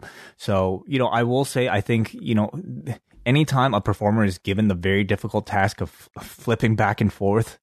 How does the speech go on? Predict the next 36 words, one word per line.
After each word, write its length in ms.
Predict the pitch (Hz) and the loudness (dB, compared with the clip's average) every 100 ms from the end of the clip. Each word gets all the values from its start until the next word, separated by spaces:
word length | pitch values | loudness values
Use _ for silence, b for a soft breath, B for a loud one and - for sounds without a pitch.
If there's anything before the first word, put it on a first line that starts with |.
| - | -4
within 240 | 101 104 | 0 0
a 60 | 90 | 0
week, 380 | 98 117 - - B B B B - | 0 -2 -4 -16 B B B B -10
you 260 | 131 160 | -2 0
need 240 | 151 147 143 | 2 2 2
to 80 | |
be 140 | 127 123 | 2 2
a 40 | |
very 280 | 107 107 113 | 2 2 2
talented 480 | 104 95 101 101 92 | 0 2 2 2 -2
promo. 480 | 113 117 120 90 82 b b b _ | 0 0 2 0 -6 b b b _
And 400 | 98 101 101 101 | 0 2 2 0
Becky 260 | 107 107 117 | 0 0 2
Lynch 280 | 107 107 - | 0 0 0
certainly, 560 | 113 98 107 107 101 95 | -2 0 2 2 2 -2
I 100 | 92 | -8
think, 360 | - 98 - _ 220 - | -4 -4 -4 _ -20 -6
you 100 | 117 | -2
know, 120 | 95 | 0
is 80 | 95 | -2
probably 260 | - 104 104 | 0 2 2
one 160 | 101 | 2
of 60 | 98 | 0
the 80 | 98 | 2
more 140 | 98 | 0
capable 420 | - 92 110 95 | 0 -4 -4 -4
people 380 | 101 98 95 104 | -2 -2 -2 -4
on 180 | - 95 | 0 2
that 160 | 101 85 | 2 0
roster 440 | 90 87 - 107 | -2 -2 -2 -2
to 160 | 98 87 | -2 -4
pull 380 | - - 95 98 | -12 -8 -4 0
off 180 | 92 101 | 0 0
something 300 | 110 98 107 | 0 0 0
like 220 | 104 - | 0 0
this. 300 | 113 113 | 0 0